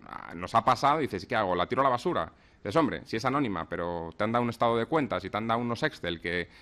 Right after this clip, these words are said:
en los que se constata el, un incumplimiento y un fraude a los consumidores, pues igual es mejor investigar y hacerle caso".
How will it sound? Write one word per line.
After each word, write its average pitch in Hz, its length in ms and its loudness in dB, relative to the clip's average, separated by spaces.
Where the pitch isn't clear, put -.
en 87 100 -2
los 85 140 -4
que 92 120 -2
se 87 560 -2
constata 120 580 2
el, 113 640 0
un 123 100 4
incumplimiento 120 920 2
y 101 140 2
un 117 160 2
fraude 135 440 6
a 92 60 2
los 95 100 0
consumidores, 127 760 0
pues 87 140 -4
igual 101 200 4
es 123 60 0
mejor 123 280 4
investigar 98 520 2
y 92 40 2
hacerle 87 320 0
caso". 131 360 0